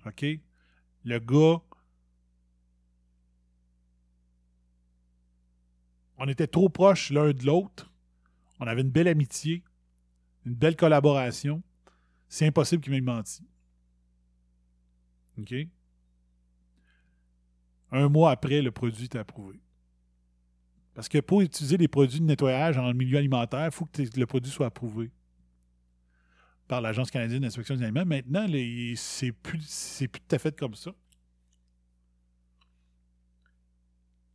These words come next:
Puis ça, c'est un problème. Moi, j'aurais aimé que ça continue à être comme ça, dans un sens, parce qu'il y avait une liste de disponibles sur Internet des produits approuvés, euh,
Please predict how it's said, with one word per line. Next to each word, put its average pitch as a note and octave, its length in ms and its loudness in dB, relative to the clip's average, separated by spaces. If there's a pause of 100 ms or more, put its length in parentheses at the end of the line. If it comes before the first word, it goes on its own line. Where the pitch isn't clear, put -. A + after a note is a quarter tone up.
(440)
Puis C3 100 -18
ça, G#3 100 0
c'est - 140 2
un D3 100 4
problème. C#3 440 -2
Moi, D3+ 120 0
j'aurais B2+ 220 0
aimé C#3+ 140 -2
que - 60 -14
ça A2+ 100 -6
continue D3 340 -2
à - 20 0
être G3+ 80 -4
comme C3 200 -6
ça, G3+ 120 -6
dans D3 180 -4
un B2+ 80 -6
sens, A3+ 260 -10
parce - 200 -6
qu'il E3 260 2 (300)
y C#3 80 -2
avait C#3 200 2
une D3+ 100 0
liste D3+ 280 2
de C#3+ 60 0
disponibles C#3 400 0
sur D3+ 120 -2
Internet C#3 420 -2
des C3 100 -2
produits C3 300 0
approuvés, C3+ 600 -4
euh, G#2 680 -8